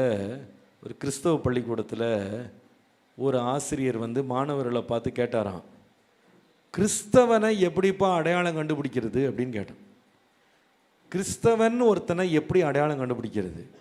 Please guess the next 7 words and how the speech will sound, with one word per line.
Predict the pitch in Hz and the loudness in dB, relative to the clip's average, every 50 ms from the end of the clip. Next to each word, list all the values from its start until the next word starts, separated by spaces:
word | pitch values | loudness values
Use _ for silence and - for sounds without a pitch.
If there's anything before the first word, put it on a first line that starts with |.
| - - - _ _ _ _ _ _ _ _ _ _ _ | -20 -20 -20 _ _ _ _ _ _ _ _ _ _ _
அப்போ | - 113 117 143 | -10 -2 2 2
ஒரு | 147 139 | 2 2
பையன் | - 143 147 165 165 | 2 0 0 0 0
எழும்பி | 156 147 147 156 160 156 147 151 | 0 0 0 0 0 -2 -2 -2
சொன்னானா, | 143 143 143 147 147 147 | -2 -2 -2 -4 -2 -4
"சார், | 131 117 156 180 196 185 185 - - - - - _ - - | 0 2 4 4 4 4 2 -2 -12 -18 -20 -20 _ -6 -4
கிறிஸ்தவன்னா | 156 - - - - - 202 196 190 175 170 175 185 190 190 175 | -4 -4 -4 -6 -2 -2 -2 0 -2 -4 -2 -2 -2 0 -2 -4